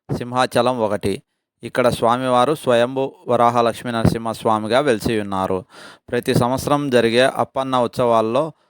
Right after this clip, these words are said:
సింహగిరి ప్రదర్శన చాలా ప్రాముఖ్యమైనది. అరుణాచలం తర్వాత అంత ప్రాముఖ్యతమ-, ప్రాముఖ్యత ఉన్న గిరి ప్రదర్శన సింహాచలంలోనే ఉంది. పూర్వకాలం సంతానం లేని వారు ఈ గురి చుట్టూ ప్రదక్షిణ చేసి సంతానమైన తర్వాత మొక్కులు తీర్చుకునేవారు.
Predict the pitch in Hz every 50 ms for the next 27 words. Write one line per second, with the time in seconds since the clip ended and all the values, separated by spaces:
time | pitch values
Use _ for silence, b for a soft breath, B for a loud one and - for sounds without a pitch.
0 | _ _ - - - 131 131 127 139 139 123 135 123 123 - 123 117 113 113 107
1 | - 120 117 131 - - 123 117 117 120 - - 110 110 117 120 - - 127 113
2 | 110 104 101 101 95 92 95 95 - 113 - 113 110 117 127 131 131 - - 127
3 | 123 123 120 113 - 117 110 113 113 113 113 - 131 127 117 101 117 107 - 117
4 | 110 113 117 120 _ - 117 104 - 113 113 110 110 110 - _ _ _ - 117
5 | 110 113 123 127 123 - 127 - - 113 110 107 107 107 104 - _ _ _ _
6 | _ _ _ _ _ _ _ 117 120 127 127 123 _ - 123 120 117 120 110 -
7 | 127 120 143 - - 131 123 123 127 123 123 - 135 120 120 117 117 113 110 110
8 | 117 131 135 117 101 98 98 98 92 - _ b b b b b b b b b
9 | _ - _ - 131 143 151 156 147 123 139 139 131 127 123 123 127 127 - -
10 | - 117 113 110 - 127 127 127 127 123 120 120 117 117 113 113 113 110 110 117
11 | 117 123 120 113 117 104 101 117 117 123 - - 123 - 123 120 120 - _ _
12 | _ 123 117 113 117 120 - - 131 123 120 - 123 113 113 113 139 143 143 -
13 | 131 113 113 98 123 123 120 117 117 113 113 110 107 - 113 110 110 110 107 107
14 | - - 143 147 135 117 110 - 139 131 127 - 123 120 107 - - - 123 117
15 | 110 107 101 101 98 95 95 92